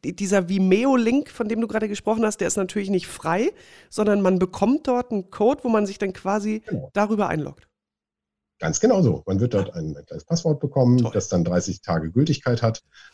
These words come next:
Speaker 2: Und dann kann man sich das so häufig angucken, wie man möchte. Wenn einem das sehr gut gefallen hat, guckt man das halt gleich drei, viermal.
Speaker 1: Spitze.
Speaker 2: Und dann gibt's jemanden, den auch viele, viele kennen. Ähm, euch sagt der garantiert auch was. Äh, Finn Kliman.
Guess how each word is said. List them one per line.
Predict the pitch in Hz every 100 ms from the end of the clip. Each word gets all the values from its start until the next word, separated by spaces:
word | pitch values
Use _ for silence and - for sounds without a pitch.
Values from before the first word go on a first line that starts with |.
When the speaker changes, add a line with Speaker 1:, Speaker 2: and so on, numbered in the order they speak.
| -
Speaker 2:
Und | 95
dann | 95
kann | 98
man | 90
sich | 87
das | - 85
so | - 90
häufig | 82 - -
angucken, | 85 82 80
wie | 76
man | 71
möchte. | 85 104 95 87
Wenn | 85 78
einem | 76
das | -
sehr | 87
gut | 85 82
gefallen | - 80 73
hat, | 71 -
guckt | - _
man | 71
das | 76
halt | - _
gleich | - -
drei, | - 78 78
viermal. | - 92 69 60 _ _ _ _ _ _ _
Speaker 1:
Spitze. | _ 311 - 156 _ _
Speaker 2:
Und | 104
dann | 147
gibt's | 202 -
jemanden, | 190 175 143
den | 131 135
auch | 160
viele, | - 139 117
viele | - 101
kennen. | - 131 202 202 135
Ähm, | 135 135 139 131
euch | 110
sagt | 107 101
der | 98
garantiert | 95 101 90 85 87
auch | - 170
was. | 135 135 - - -
Äh, | 107 104
Finn | - 131
Kliman. | 113 131 170 196 220 226